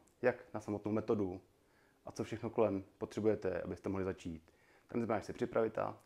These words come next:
jdeme na to. Tak jako vždycky, k samotnému svařování je potřeba přístroj, stroj, zařízení, tedy svářečka. A v mém případě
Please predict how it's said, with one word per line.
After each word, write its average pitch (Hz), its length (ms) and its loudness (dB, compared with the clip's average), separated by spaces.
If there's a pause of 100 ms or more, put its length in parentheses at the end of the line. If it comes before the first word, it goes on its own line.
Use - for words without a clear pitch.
(140)
jdeme 101 140 -4
na 90 80 -4
to. 82 280 -6 (680)
Tak 143 160 2
jako 110 160 2
vždycky, 92 540 2 (640)
k - 60 -20
samotnému 120 340 2
svařování 95 420 2
je 87 60 -2
potřeba - 420 -8 (220)
přístroj, 92 540 -2
stroj, 101 400 4
zařízení, 90 680 2
tedy - 160 -8
svářečka. 90 640 0 (840)
A - 60 -2
v 98 40 0
mém 107 140 4
případě 90 540 0